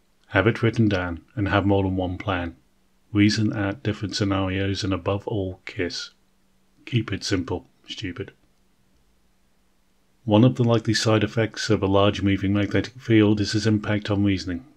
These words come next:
There are some interesting research papers in this area,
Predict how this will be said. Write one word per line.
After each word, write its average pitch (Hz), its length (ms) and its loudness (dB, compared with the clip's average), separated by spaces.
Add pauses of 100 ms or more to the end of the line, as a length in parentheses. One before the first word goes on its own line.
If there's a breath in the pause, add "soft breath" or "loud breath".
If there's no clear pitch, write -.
There 104 160 0
are 110 220 2
some 101 440 -2
interesting 107 480 -2
research 104 380 0
papers 107 360 -2
in 107 100 2
this 101 180 -2
area, 110 380 -4